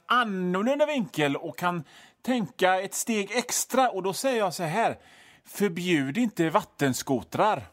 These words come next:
Förbjud Kanadagäss!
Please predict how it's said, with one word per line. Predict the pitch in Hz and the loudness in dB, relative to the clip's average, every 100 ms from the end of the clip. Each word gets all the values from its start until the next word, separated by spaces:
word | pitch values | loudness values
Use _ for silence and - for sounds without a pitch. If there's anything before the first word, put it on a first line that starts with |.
| _ _ _ _ _ _ _ _ - - - - | _ _ _ _ _ _ _ _ -20 -20 -20 -16
Förbjud | - 233 247 240 262 165 | 2 4 4 2 0 0
Kanadagäss! | - - 330 294 220 220 214 220 254 269 - - - | 2 6 6 6 4 6 6 6 4 4 2 -2 -4